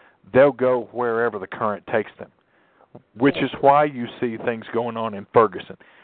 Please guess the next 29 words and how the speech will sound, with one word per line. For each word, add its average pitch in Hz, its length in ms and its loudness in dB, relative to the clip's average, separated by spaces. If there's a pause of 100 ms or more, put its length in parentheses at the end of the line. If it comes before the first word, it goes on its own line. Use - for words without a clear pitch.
(160)
which 135 180 0
is 117 140 -2
why 143 200 4
you 143 180 -2 (140)
see 117 220 -4
things 110 280 -4
going 110 260 0
on 107 180 -2
in 101 140 -12
Wisconsin, 98 520 -6 (380)
why 135 200 6
you 151 180 0 (100)
see 123 140 0
things 113 320 -4
going 110 200 0
on 107 140 0
in 95 160 -10
Nashville, 104 500 -4
in 95 160 -14
Memphis, 113 360 0 (300)
in 95 140 -2
Washington, 104 580 2
D 101 160 -2 (100)
C. 113 160 0 (400)
All 135 120 6
these 143 200 -2
places, 175 340 -6 (160)
there's 113 200 0
a, 110 160 -4